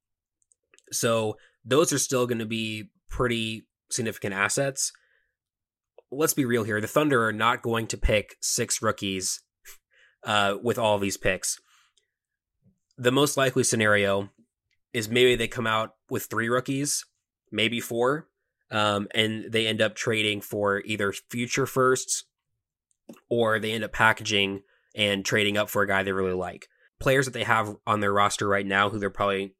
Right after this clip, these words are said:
gonna wanna build around or keep, they've got Lou Dort, they've got Shai Gilgeous-Alexander,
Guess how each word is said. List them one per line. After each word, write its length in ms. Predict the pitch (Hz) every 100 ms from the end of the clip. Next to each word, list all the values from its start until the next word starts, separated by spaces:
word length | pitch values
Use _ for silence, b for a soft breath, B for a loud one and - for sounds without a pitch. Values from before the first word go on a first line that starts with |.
| _ -
gonna 140 | 101
wanna 180 | 98 95
build 240 | 98 101
around 240 | 98 101 98
or 60 |
keep, 340 | 92 110 127 - - _ b b -
they've 120 | 107
got 300 | 107 101 98 _ _
Lou 180 | 117 117
Dort, 460 | 107 117 139 143 -
they've 160 | 110 107
got 220 | 101 -
Shai 260 | - 117
Gilgeous-Alexander, 1120 | 113 117 110 107 104 104 98 113 127 131 135